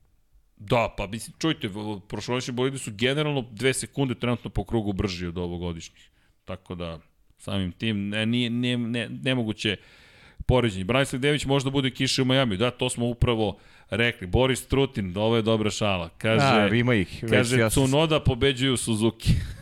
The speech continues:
Speaker 1: <laughs> Dobro.
Speaker 2: A, Boris je
Speaker 1: Da, Boris uvek raspoložen.
Speaker 2: Ti penzionerski dani su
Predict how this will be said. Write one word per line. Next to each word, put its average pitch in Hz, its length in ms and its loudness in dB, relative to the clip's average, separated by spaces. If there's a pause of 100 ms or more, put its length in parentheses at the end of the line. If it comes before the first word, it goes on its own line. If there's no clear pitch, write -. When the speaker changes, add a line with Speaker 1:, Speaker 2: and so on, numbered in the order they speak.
(840)
Speaker 1:
<laughs> - 1300 -4 (1160)
Dobro. 120 320 2 (320)
Speaker 2:
A, 226 140 4
Boris 117 400 2
je 110 140 4
Speaker 1:
Da, 131 180 4
Boris 127 380 2
uvek 143 200 2
raspoložen. 127 400 2
Speaker 2:
Ti 104 60 0
penzionerski 156 680 4
dani 135 260 6
su 110 460 0